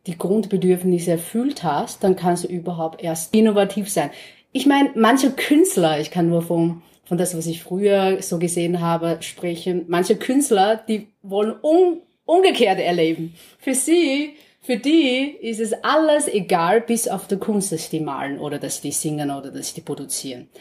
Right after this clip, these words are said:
Du als Expert für Innovation, würdest uns ein paar Tipps geben, wie wir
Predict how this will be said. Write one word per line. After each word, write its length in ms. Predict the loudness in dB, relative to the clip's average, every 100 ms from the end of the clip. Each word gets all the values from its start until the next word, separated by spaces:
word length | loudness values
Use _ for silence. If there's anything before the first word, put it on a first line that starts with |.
| -20 -20 _ _ _ -2
Du 160 | 0
als 300 | 2 2 0 -6
Expert 880 | -6 -4 0 2 2 0 -4 -20 -20 -20
für 840 | -12 -4 2 4 4 2 0 -2 -10 _
Innovation, 640 | 2 4 4 2 0 -4 -6 -6
würdest 400 | 0 2 2 0
uns 540 | -2 -2 -4 -6 -10 _ -2
ein 180 | 0
paar 600 | 0 2 4 2 0 -8 _ _
Tipps 400 | -2 -2 -2 -4
geben, 460 | 0 2 2 0 0
wie 260 | 0 -2
wir 580 | 0 2 4 4 0 -6